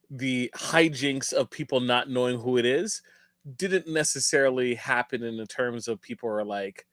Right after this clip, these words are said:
"Oh, we figured out who it was." Or it was implied very early on. A little bit too quick, in my opinion.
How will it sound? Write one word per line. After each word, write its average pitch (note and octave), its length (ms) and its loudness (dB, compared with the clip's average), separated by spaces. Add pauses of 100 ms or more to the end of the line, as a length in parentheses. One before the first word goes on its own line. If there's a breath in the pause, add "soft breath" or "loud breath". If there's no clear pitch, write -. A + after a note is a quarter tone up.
(360)
"Oh, C3 360 6 (280)
we C3+ 140 -4
figured B2 360 0
out A2 80 -10
who A2 160 -4
it - 100 -12
was." - 440 -12 (680)
Or C3+ 120 4
it C3 80 0
was C3+ 200 2
implied A#2+ 680 4
very C#3+ 220 10
early A#2+ 360 4
on. F#2+ 280 -6
A - 60 -4
little G#3 180 6
bit A#3+ 200 2
too G#3 180 0
quick, D3 340 4
in A#2+ 80 -2
my A2+ 160 0
opinion. G#2+ 380 -8